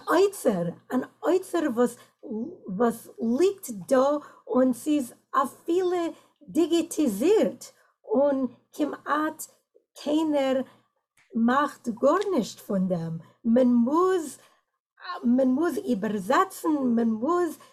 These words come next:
stellen, als ein Äußer vor dem Volk. Die Studie von der Literatur ist gewesen über Deures, die, die Studie von der s-, Samme Bester,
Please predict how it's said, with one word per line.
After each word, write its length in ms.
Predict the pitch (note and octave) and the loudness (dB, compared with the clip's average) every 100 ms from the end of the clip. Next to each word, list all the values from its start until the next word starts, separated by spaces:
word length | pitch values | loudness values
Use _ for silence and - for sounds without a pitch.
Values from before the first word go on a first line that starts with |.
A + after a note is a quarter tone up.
| _ | _
stellen, 640 | - - C4 E4+ F4+ C4 | -16 -4 0 2 2 2
als 180 | G#3 F#3+ | 0 0
ein 200 | B3 D#4+ | 2 2
Äußer 640 | C#4+ C#4+ - - A3 G#3 - _ | 0 -2 -2 -2 -2 -2 -6 _
vor 280 | - - A3 | -10 -2 0
dem 160 | C#4+ C4 | 2 0
Volk. 560 | - G#4 G4+ - - _ _ - | 4 4 4 0 -20 _ _ -6
Die 120 | C4 | -4
Studie 480 | - C#4+ D4 D#4 D#4 | -4 -6 -4 -2 -4
von 380 | - A#3+ A3+ G3+ | -4 -2 0 0
der 180 | G3+ F#3 G3+ - | -2 -4 -6 -8
Literatur 920 | G3+ G3+ F#3+ F3+ - A3 G3 F3+ E3+ F3+ _ - | -4 -4 -4 -4 -6 -4 -2 0 -2 -4 _ -6
ist 260 | A#3+ F#3 | -4 -4
gewesen 720 | A3+ F#3 G#3+ G#3+ F#3 E3+ D#3 - - | -4 -2 -2 -2 -2 -2 -6 -12 -8
über 240 | B3+ A3 G3+ | -4 -2 -4
Deures, 840 | E3+ A#3 B3 G3 E3 C#3+ - - - | -2 2 4 2 -2 -8 -20 -20 -6
die, 120 | A3+ - - _ _ - | -6 -6 -12 _ _ -10
die 100 | G#3 | -8
Studie 540 | - C#4 C#4 B3+ B3 | -8 -6 -2 2 0
von 540 | - - A3 G#3 G3+ - _ _ - | 0 -8 -4 -2 -4 -8 _ _ -18
der 400 | E3+ - A3 G3 | -18 -6 -2 -2
s-, 680 | F3 - - - - - _ | -6 -14 -20 -20 -20 -20 _
Samme 680 | _ - - B3+ C#4+ C4+ B3 | _ -20 -4 -2 -2 -2 -2
Bester, 800 | E3+ A#3 A3 - G#3 F#3 F#3 | -2 -4 -4 -8 -6 -4 -4